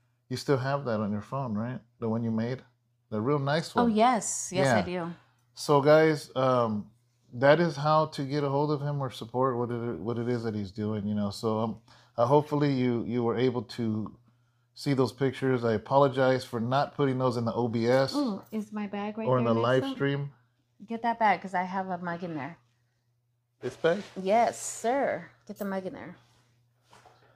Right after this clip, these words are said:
Speaker 2: Yes. We were able to purchase our mug from him, and you'll be able to get the mugs from they're really cool. I like his mug. See?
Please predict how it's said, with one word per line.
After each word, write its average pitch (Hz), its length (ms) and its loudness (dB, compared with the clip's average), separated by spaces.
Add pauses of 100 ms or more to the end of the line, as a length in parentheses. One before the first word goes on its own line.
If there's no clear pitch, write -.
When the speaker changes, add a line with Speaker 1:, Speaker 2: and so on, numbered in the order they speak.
(1120)
Speaker 2:
Yes. - 1040 -2 (180)
We 175 180 -6
were 175 180 -2
able 185 360 -2
to 196 140 -10
purchase 208 680 -4
our 160 500 4
mug 180 680 4 (160)
from 165 200 -4
him, 160 300 -2
and 160 120 -2
you'll 165 120 0
be 208 160 0
able 214 160 -2
to 214 120 -6
get 175 180 -4
the 185 60 -4
mugs 165 420 -4
from 156 400 -4 (420)
they're 185 120 0
really 220 300 0
cool. 165 560 -2 (160)
I 165 80 -4
like 175 220 -4
his 170 180 -10
mug. 147 320 -4 (760)
See? 208 380 -6